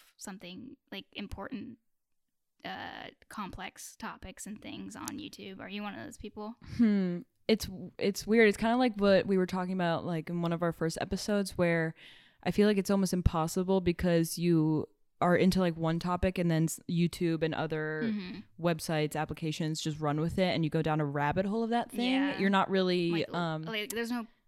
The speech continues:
Speaker 1: structure, like, a
Speaker 2: Yeah,
Speaker 1: course,
Speaker 2: it's
Speaker 1: which
Speaker 2: like
Speaker 1: bothers
Speaker 2: a,
Speaker 1: me, but
Speaker 2: it's a vertical,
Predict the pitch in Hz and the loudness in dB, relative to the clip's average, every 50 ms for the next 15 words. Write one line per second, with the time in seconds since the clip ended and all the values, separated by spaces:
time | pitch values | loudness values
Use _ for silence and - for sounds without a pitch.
0 | _ _ - - - - 180 - - - - 220 220 220 220 - - - 220 226 | _ _ -14 -14 -12 -12 -14 -12 -12 -12 -12 -12 -12 -12 -12 -12 -4 2 6 8
1 | 233 202 185 160 147 143 240 - - 185 208 208 233 226 226 214 220 214 202 196 | 8 8 8 6 4 2 0 0 0 0 2 4 4 4 4 6 6 6 6 6
2 | 190 180 175 165 - - - - - - 202 196 - 208 190 180 170 170 196 196 | 6 4 2 2 0 -4 -8 -14 -4 -2 -2 2 4 4 4 4 4 2 2 2
3 | 190 185 - - 170 170 160 151 147 131 - - | 2 0 -2 0 0 2 2 2 0 -2 -4 -6